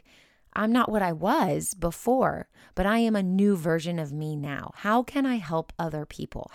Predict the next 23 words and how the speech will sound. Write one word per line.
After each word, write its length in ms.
How 160
can 200
I 40
use 320
my 260
disadvantages, 1000
my 240
mess, 600
to 360
encourage 920
and 140
inspire 760
other 260
people? 520
Use 300
it 140
as 180
a 60
message. 720
How 300
can 500
I 460
help 440